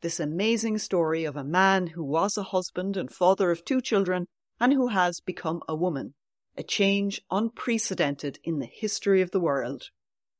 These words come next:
It's just a great ad. I would absolutely buy the Picture Post.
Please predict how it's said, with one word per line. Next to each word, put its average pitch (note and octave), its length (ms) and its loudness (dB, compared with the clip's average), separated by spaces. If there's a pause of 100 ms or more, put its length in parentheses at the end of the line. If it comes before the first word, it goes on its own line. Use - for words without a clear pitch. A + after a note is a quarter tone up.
It's - 120 -10
just - 240 -6
a F#3+ 40 -6
great C3+ 420 -2
ad. C3+ 400 0
I E3+ 140 -2
would D3 200 -6
absolutely E3 600 0
buy D#3+ 260 0
the C3+ 100 -4
Picture - 320 -10
Post. - 480 -6